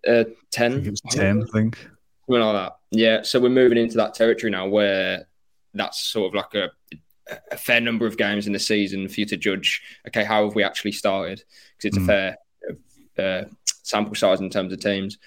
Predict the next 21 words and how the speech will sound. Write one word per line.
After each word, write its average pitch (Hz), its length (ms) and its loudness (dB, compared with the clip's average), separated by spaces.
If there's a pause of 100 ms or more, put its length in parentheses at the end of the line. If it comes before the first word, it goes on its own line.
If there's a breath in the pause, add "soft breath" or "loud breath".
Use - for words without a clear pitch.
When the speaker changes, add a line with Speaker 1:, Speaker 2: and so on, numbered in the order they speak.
(460 loud breath)
Speaker 1:
Um, 185 500 -2 (480)
but 113 200 2
there's 104 160 0
no 113 120 2
sort 92 200 0
of 95 80 -4
rash - 180 -2
decisions 98 380 -6
that 80 80 -2
are 78 40 -2
gonna 95 100 -4
be 95 80 -4
made. 95 440 -6 (140)
He's 110 200 -4
gonna 104 200 2
get 98 200 2
until 101 400 0
those, 98 360 -2
those 104 240 2
World 104 240 4
Cup, - 180 -8